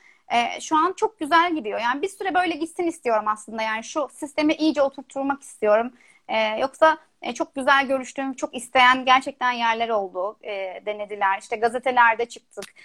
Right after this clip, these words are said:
E, mesela ilk Hürriyet'te çıkmamla beraber, e, bir anda bambaşka, e, hedef kitleye ulaşmış oldum. E, tatmış oldum. E, işte dijital çalışmalarda da öyle. Bir yandan çok önemli bir şey var Oğuzhan.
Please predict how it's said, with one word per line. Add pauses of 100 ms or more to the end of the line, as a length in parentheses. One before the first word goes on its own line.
(220)
E, (160)
mesela
ilk
Hürriyet'te
çıkmamla
beraber, (360)
e, (920)
bir
anda
bambaşka, (220)
e,
hedef
kitleye
ulaşmış
oldum. (320)
E,
tatmış
oldum. (240)
E, (260)
işte
dijital
çalışmalarda
da
öyle.
Bir
yandan
çok
önemli
bir
şey
var
Oğuzhan.